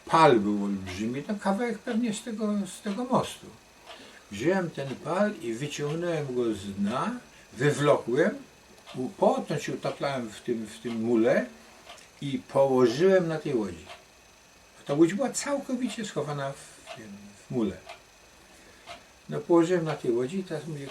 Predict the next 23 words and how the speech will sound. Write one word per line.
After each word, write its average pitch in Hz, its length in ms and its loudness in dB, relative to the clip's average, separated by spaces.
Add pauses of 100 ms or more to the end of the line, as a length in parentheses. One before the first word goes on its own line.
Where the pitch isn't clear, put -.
(120)
„Kurde, 185 360 -2
jak 170 220 -4
tu 156 140 -6
zrobić, 156 340 -2
żeby 160 200 -6
to 151 160 -4
znaleźć 113 340 -6
z - 20 -14
powrotem?” 107 400 -10 (760)
Wypłynąłem 165 460 0
na 147 120 0
górę, 123 280 2
pływaczek, 165 720 2
mieliśmy, 151 360 -4 (440)
<laughs> - 520 0
ode 175 120 4
mnie 143 240 -2
z - 60 -10
pracy, 156 380 0
od, 123 340 -4
od 113 300 -12 (320)
kwasu 151 340 -2
fluorowodorowego 127 1400 0